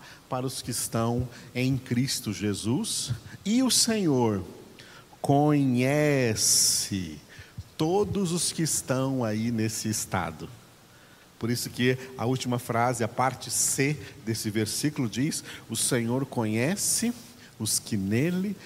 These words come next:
se refugiam." Quando fala aqui o verbo conhecer, "O Senhor conhece os que nele se refugiam",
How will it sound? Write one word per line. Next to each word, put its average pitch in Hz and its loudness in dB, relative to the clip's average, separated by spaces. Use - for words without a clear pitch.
se - -2
refugiam." 104 0
Quando 139 0
fala 139 2
aqui 127 -4
o 127 0
verbo 113 0
conhecer, 139 0
"O 104 -8
Senhor 127 2
conhece 127 2
os - -2
que - -4
nele 120 -2
se - -4
refugiam", 107 -4